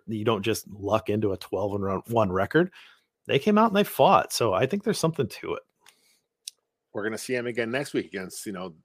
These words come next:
Speaker 2: they had the, the best N F C team yesterday. They're gonna get the best A F C team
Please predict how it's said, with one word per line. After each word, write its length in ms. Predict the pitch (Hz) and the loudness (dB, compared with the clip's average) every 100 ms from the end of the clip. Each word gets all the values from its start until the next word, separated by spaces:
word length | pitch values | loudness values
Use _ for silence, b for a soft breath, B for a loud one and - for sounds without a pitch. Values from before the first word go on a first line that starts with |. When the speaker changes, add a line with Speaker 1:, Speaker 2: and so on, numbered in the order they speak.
| - | -10
Speaker 2:
they 120 | 98 | -4
had 200 | 104 101 | -2 -2
the, 240 | 92 85 - | -4 -8 -8
the 100 | - 80 | -16 -8
best 320 | - 110 - _ _ _ | -4 -4 -4 _ _ _
N 160 | 113 135 | -2 2
F 140 | 143 | 2
C 140 | - | -2
team 440 | 127 - 127 135 131 _ _ _ _ _ _ _ _ | -6 -4 -4 -4 -10 _ _ _ _ _ _ _ _
yesterday. 540 | 123 131 - 87 98 - _ _ _ - | 0 0 -2 -6 -6 -12 _ _ _ -4
They're 120 | 104 | -2
gonna 140 | 104 98 | -2 -2
get 140 | 107 | -2
the 80 | - | -2
best 320 | 85 117 120 - _ - | 0 0 0 -8 _ -6
A 200 | 110 127 | 0 0
F 80 | |
C 140 | - 131 | -2 -8
team 520 | - 135 127 127 120 | -6 -4 -2 -4 -10